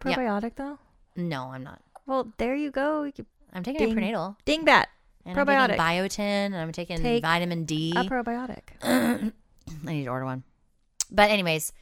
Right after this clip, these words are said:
Speaker 1: that dish, my kids, they all love it. And Lorenzo comes down in the night, and he's like, <clears throat> I'm like, "What do you want?" He's like, "Um, could I have that, like, you know that egg tortilla thing?" I'm like, "Can I have that?" I'm like, he's like, "This is, like, the best meal." He's like, "I could eat this all day long." I'm like, "I've noticed."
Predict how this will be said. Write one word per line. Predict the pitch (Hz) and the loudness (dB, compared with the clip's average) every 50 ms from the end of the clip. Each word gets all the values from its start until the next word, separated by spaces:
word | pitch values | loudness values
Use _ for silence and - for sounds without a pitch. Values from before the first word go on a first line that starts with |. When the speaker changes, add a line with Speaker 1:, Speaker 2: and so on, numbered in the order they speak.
| - _ _ _ _ _ _ _ - | -20 _ _ _ _ _ _ _ -4
Speaker 1:
that | 185 165 165 | -4 -4 -2
dish, | 170 180 180 202 208 - - - - - | 2 2 4 4 2 0 -4 -8 -10 -8
my | 165 165 | -8 -8
kids, | 156 - 175 165 160 151 - - - - - | -2 0 0 0 0 -2 -4 -8 -8 -8 -4
they | 156 160 | -2 0
all | 147 156 165 175 | 2 4 4 4
love | 175 175 170 165 | 4 2 2 2
it. | 175 175 175 170 _ _ | 0 -2 -2 -4 _ _
And | 165 156 147 147 | -8 -8 -6 -6
Lorenzo | 147 147 151 147 151 - 156 | -6 -8 -8 -8 -8 -10 -10
comes | - 160 156 151 | -8 -8 -6 -6
down | 165 160 | -4 -4
in | 156 156 | -4 -4
the | 156 | -2
night, | 175 196 202 202 | -2 -2 -2 -2
and | 190 180 | -4 -6
he's | 202 185 | -6 -4
like, | 190 175 170 - _ | -4 -6 -6 -8 _
<clears throat> | _ - | _ -6
I'm | - 233 233 - - _ _ _ _ - 214 202 185 180 185 | -4 -4 -4 -4 -8 _ _ _ _ -6 -6 -4 -4 -4 -6
like, | 196 - | -4 -2
"What | 254 | -2
do | 262 | 0
you | 277 269 | 2 2
want?" | 277 269 226 | 2 0 0
He's | 190 196 - | -2 -6 -8
like, | 208 - - - _ _ _ _ _ _ _ _ _ _ _ | -10 -10 -12 -18 _ _ _ _ _ _ _ _ _ _ _
"Um, | - 247 269 277 269 | -4 -2 -2 -2 -2
could | 262 277 277 | -2 -2 -2
I | 311 | -2
have | 349 392 403 415 | -2 -4 -4 -4
that, | 427 392 320 | -6 -4 -4
like, | 285 277 262 | -6 -6 -6
you | 311 | -6
know | 349 370 | -6 -6
that | 339 302 - | -6 -6 -4
egg | 240 240 247 240 220 | -6 -4 -4 -6 -6
tortilla | - - 214 - - - 214 208 214 214 208 208 208 - _ _ | -8 -12 -14 -12 -8 -6 -4 0 0 0 0 -2 -4 -8 _ _
thing?" | - 220 214 214 214 202 202 208 214 - - 240 214 _ _ _ - | -8 -6 -4 -4 -4 -4 -4 -6 -8 -12 -18 -20 -20 _ _ _ -4
I'm | 220 | -4
like, | 214 202 | -4 -2
"Can | - 247 | -2 -2
I | 302 | -2
have | 302 240 226 208 | 0 0 0 0
that?" | 220 214 220 214 | 0 0 -2 -2
I'm | - 185 | -6 -8
like, | 180 175 170 - - - - _ _ _ | -8 -8 -10 -12 -16 -20 -20 _ _ _
he's | - 220 208 | -6 -4 -4
like, | 214 196 | -2 -4
"This | 233 - 370 | -2 -2 -2
is, | 359 - | 0 0
like, | 349 - | 0 0
the | - 247 | 2 0
best | 202 - 196 175 170 - - | 0 0 -2 -2 -2 -4 -6
meal." | 165 156 135 127 | -8 -8 -8 -6
He's | 139 160 | -6 -4
like, | 170 - | 2 4
"I | 220 247 | 4 4
could | 302 339 | 4 2
eat | 330 - | 0 0
this | 320 226 - - | 0 -2 0 2
all | - 185 185 190 202 | 4 6 6 6 6
day | 185 196 175 | 4 2 2
long." | 165 160 151 139 131 | 2 0 -2 -2 -4
I'm | 139 143 | -6 -8
like, | 135 131 - - | -10 -12 -8 -4
"I've | 170 156 151 151 147 | -2 -2 -2 -2 -4
noticed." | 147 143 143 143 139 131 - - - - - - - | -6 -8 -8 -8 -10 -10 -12 -12 -10 -10 -10 -10 -12